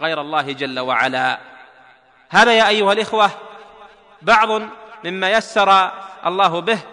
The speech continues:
وفتح به في ذكر الأخطاء المتعلقة في العقيدة وبعض أسباب علاجها، ومما أيضا سمح به الوقت، إن كان حقا فهذا من توفيق ربي جل وعلا وإعانته وهدايته، وإن كان غير ذلك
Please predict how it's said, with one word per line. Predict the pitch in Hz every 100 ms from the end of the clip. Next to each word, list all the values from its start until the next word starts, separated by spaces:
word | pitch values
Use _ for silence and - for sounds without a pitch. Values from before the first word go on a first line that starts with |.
| - -
وفتح | 160 220 220 - 190
به | 202 185 190 156 - - -
في | 175
ذكر | 180 208 190
الأخطاء | 185 175 - 202 180
المتعلقة | 175 165 175 202 196 180
في | 170 190 170
العقيدة | 165 170 220 247 254 - - -
وبعض | 170 214 185
أسباب | 202 - - 196
علاجها، | 175 175 196 240 233 240 285 269 -
ومما | 185 220 220 214
أيضا | 220 202 208 - - - - -
سمح | - 220 196 196
به | 185 185
الوقت، | 180 208 - - - -
إن | 185
كان | - 196 185
حقا | - 220 - 175 139
فهذا | 175 208 202
من | 190 180
توفيق | 175 165 208 180
ربي | 196 190 175
جل | 180 180
وعلا | 175 175 190 185
وإعانته | 165 165 180 170 196 202 180 175
وهدايته، | 170 175 202 254 247 - - - -
وإن | 185 180
كان | 185 180
غير | 170 175 175
ذلك | 180 175 175 175 170